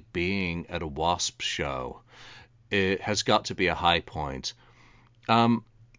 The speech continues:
I think a low point, if I'm gonna pick any, and I've mentioned how, you know, the Three Idol song was a kind of a pace killer. I like to see a little bit more done with the staging.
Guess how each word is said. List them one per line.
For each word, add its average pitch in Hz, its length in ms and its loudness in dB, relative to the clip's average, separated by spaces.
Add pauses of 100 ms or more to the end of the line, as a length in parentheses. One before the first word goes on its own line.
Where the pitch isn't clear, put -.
I 127 100 4
think 170 340 0
a 123 60 2
low 117 320 6
point, 101 580 -2 (120)
if 101 180 -4
I'm 101 140 0
gonna 101 480 0 (720)
pick 120 260 -2
any, 92 480 2 (500)
and 104 140 0
I've 98 140 0
mentioned 110 360 0
how, 92 360 2
you 95 280 -4
know, 85 140 -2
the 82 100 -4
Three 92 380 0
Idol 85 540 0
song 85 540 2
was 85 220 -6
a 80 380 -2
kind 90 160 -4
of 80 60 -4
a 76 60 -2
pace 92 340 0
killer. 76 420 -4 (580)
I 190 60 0
like 269 140 2
to 254 80 -2
see 175 140 2
a 139 40 2
little 113 220 2
bit 107 160 -4
more 98 200 2
done 95 300 0
with 85 160 -6
the - 100 -8
staging. 82 600 -2